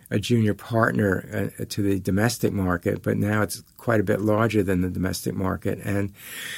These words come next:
China is predicted to be the biggest, um, market in the world by the year two thousand twenty. And given this, uh, the importance of the international market,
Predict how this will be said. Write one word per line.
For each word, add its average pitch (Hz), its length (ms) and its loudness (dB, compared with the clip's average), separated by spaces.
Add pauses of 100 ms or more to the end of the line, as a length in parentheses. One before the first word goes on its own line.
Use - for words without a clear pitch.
(160)
China 120 420 6
is 113 400 2
predicted 110 500 0
to 117 80 -2
be 107 180 6
the 101 120 4
biggest, 120 600 2
um, 98 460 0 (220)
market 107 420 2
in 107 80 -2
the 104 80 0
world 110 640 4
by 101 240 2
the 101 160 0 (260)
year 107 260 2
two 113 200 -2
thousand 95 340 2
twenty. 123 480 2 (560)
And 120 380 2 (640)
given 147 320 6
this, 110 400 4
uh, 107 200 4
the 120 100 2
importance 110 420 0
of 98 100 0
the 101 200 4
international 98 560 0
market, 95 520 0